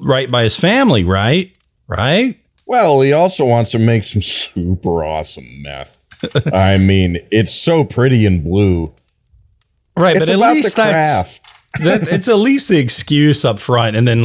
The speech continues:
Speaker 1: you know, at the end of the series, he's like, "No, I did it for me."
Speaker 2: Yep.
Speaker 1: Um, which, which was a great moment, by the way.
Speaker 2: And if you haven't seen Breaking Bad, we're sorry, but also go watch that show. It's great.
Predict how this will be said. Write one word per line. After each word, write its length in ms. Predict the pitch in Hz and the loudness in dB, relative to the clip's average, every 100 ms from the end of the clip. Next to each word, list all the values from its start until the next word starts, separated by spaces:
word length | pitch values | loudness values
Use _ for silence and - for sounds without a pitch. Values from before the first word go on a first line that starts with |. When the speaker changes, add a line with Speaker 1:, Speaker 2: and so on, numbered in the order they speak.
| 107 131 139 131 | -2 -4 -2 0
Speaker 1:
you 100 | 117 | 2
know, 100 | 104 | 2
at 80 | |
the 140 | 101 107 | 0 0
end 100 | 101 | 0
of 60 | |
the 40 | 95 | -2
series, 360 | - 87 90 | -4 -6 -6
he's 180 | 95 95 | -6 -4
like, 180 | 98 95 | -2 0
"No, 140 | 98 | 0
I 120 | 87 90 | 0 -2
did 180 | 82 | -6
it 80 | 82 | -10
for 100 | - | -10
me." 220 | 87 80 - - - - - | -10 -12 -14 -20 -20 -20 -10
Speaker 2:
Yep. 300 | 85 92 107 | -2 2 2
Speaker 1:
Um, 380 | 107 107 104 95 _ _ _ _ _ _ - | 2 2 0 -2 _ _ _ _ _ _ -4
which, 280 | 117 - - | -4 -4 -2
which 460 | 120 - 120 104 107 | -2 0 -2 0 0
was 160 | 98 | -2
a 20 | 92 | 0
great 260 | 110 98 | 0 0
moment, 380 | 92 87 85 80 | -2 -2 -2 -4
by 160 | 80 78 | -4 -4
the 100 | 80 | -6
way. 180 | 80 - - - - - - _ _ 113 | -8 -14 -20 -20 -20 -20 -20 _ _ -2
Speaker 2:
And 100 | 127 | -2
if 180 | 117 | 0
you 100 | 120 | 0
haven't 320 | 117 113 107 87 | 2 2 0 -2
seen 280 | 107 98 | 0 2
Breaking 420 | 87 92 87 85 80 | 2 2 0 -2 0
Bad, 380 | 80 82 82 - _ _ _ _ _ _ - | 0 0 -4 -8 _ _ _ _ _ _ -4
we're 240 | 90 95 | 0 2
sorry, 560 | 95 95 87 76 73 - _ _ - | 2 2 2 0 -4 -10 _ _ -4
but 140 | 101 | 0
also 460 | 90 85 - 98 92 | 2 0 0 0 0
go 280 | 69 87 92 | -2 0 2
watch 420 | 82 76 69 - | 2 0 -4 -6
that 200 | 67 64 | -8 -8
show. 340 | - 57 55 _ _ _ - | -12 -12 -14 _ _ _ -6
It's 200 | 82 - | -6 -6
great. 420 | 71 50 - | -12 -12 -18